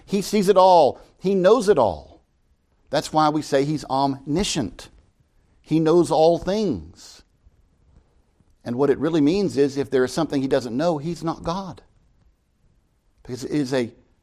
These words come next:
one of the attributes of God that he is omniscient. And so again, we must give account to him because he sees all things, knows all things. We're not going to fool him. He will find out our true motives. Even if I say, "I still love Jesus as much as I ever did,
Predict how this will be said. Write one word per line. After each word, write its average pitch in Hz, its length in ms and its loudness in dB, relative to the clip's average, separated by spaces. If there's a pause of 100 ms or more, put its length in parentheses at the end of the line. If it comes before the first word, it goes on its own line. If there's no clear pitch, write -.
(380)
one 139 140 2
of 147 80 0
the 143 280 -2
attributes 180 540 0
of 156 120 -2
God 165 300 0
that 139 100 2
he 123 100 0
is 110 120 -2
omniscient. 95 580 -4 (680)
And 127 160 -2
so 156 160 0
again, 143 300 0
we 151 120 4
must 147 220 0
give 160 140 0
account 170 360 -4
to 151 60 -4
him 135 120 -2
because 139 220 -4
he 147 100 -6
sees 180 500 -4
all 156 260 2
things, 151 420 -2
knows 170 280 4
all 151 140 6
things. 135 300 -4 (340)
We're 156 100 -2
not 185 200 -2
going 202 140 2
to 190 80 2
fool 196 280 4
him. 92 400 -6 (920)
He 143 80 -4
will 143 120 2
find 165 320 4
out 156 240 4 (240)
our 151 140 4
true 185 240 2
motives. 180 400 4
Even 208 220 0
if - 100 -2
I 190 100 4
say, 185 380 4 (320)
"I - 140 0
still 208 580 2
love 170 320 4
Jesus 175 420 -2
as 165 120 -6
much 196 160 2
as 170 100 0
I 185 100 6
ever 196 140 4
did, 185 340 4